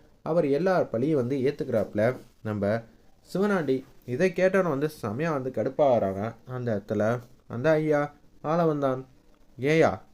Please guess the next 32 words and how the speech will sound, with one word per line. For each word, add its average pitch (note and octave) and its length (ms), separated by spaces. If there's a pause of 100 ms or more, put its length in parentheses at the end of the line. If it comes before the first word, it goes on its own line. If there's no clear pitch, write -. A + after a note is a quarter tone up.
என் A#2 240
பஞ்சாயத்துல E3+ 540
இது A#2 220
வரைக்கும் B2+ 440
எதுவுமே C#3 360
தப்பா D#3+ 360
நடந்ததில்ல, A2 600 (400)
தப்பு F3 300
நடந்துருமோன்னு" F3+ 560
சொல்லிட்டு A#2+ 360
யோசிச்சுட்டு C3 380
தான் A2+ 280 (100)
கார்த்தி E3 340
வந்து A#2 460
திருப்பி E3 280
இன்னொரு D3+ 280
வாட்டி A#2+ 200
இந்த C3 120
மாதிரி A2 260
கேட்டாப்புல. A#2 580 (520)
இது C3+ 180
ஆரம்பத்துலேருந்தே C#3+ 840
எனக்கும் C#3 400
தெரியும் C3 320
இந்த A#2 140
திட்டம்லாம். A#2 580 (1000)
சரி, C#3+ 400
கார்த்தி F3 360
இவ்வளோ C3 220 (100)
ஸ்ட்ராங்கா D3+ 400
சொல்றத C3 340
பார்த்தா A2 280